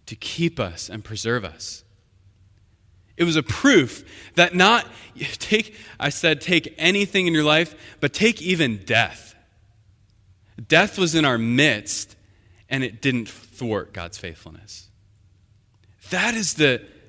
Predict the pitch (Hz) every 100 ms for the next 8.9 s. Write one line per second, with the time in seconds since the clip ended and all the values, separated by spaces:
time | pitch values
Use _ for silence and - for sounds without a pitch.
0 | _ _ _ _ - 147 139 160 185 -
1 | 160 - - - 131 131 110 - - -
2 | - - _ _ _ _ _ _ _ 123
3 | - - 147 131 104 120 113 92 - -
4 | 113 110 - 113 110 113 98 92 95 87
5 | 85 - - _ _ _ _ _ _ _
6 | _ _ _ _ _ _ _ 156 160 151
7 | 208 175 202 214 240 220 185 170 165 -
8 | 156 151 135 120 131 135 139 131 -